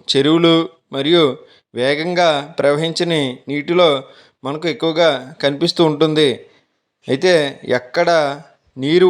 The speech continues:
ఉంటే అక్కడ చెరువులు, పంట కాలువల్లో ఎక్కువగా పెరిగే ఈ మొక్క యాక్చువల్‌గా మన భారతదేశానికి చెందిన మొక్క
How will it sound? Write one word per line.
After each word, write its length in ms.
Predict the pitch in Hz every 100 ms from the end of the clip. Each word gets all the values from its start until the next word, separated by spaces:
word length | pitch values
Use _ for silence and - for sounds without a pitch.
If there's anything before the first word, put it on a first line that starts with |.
| 175
ఉంటే 260 | 175 185 151 135 - _ -
అక్కడ 280 | 131 165 165 156 135 165 - -
చెరువులు, 440 | 143 156 170 170 175 - -
పంట 200 | 139 135
కాలువల్లో 600 | 156 160 160 165 170 165 143 131 - 127
ఎక్కువగా 360 | 123 165 165 165
పెరిగే 340 | 156 156 165 143 127 - - - - -
ఈ 60 |
మొక్క 340 | 131 135 131 175 156 131 - - 127
యాక్చువల్‌గా 580 | 170 - 165 170 170 151 135 - 123
మన 120 | 131 139 123
భారతదేశానికి 800 | 135 151 156 170 175 170 170 160 139 139 -
చెందిన 280 | 147 147 156
మొక్క 320 | 156 139 156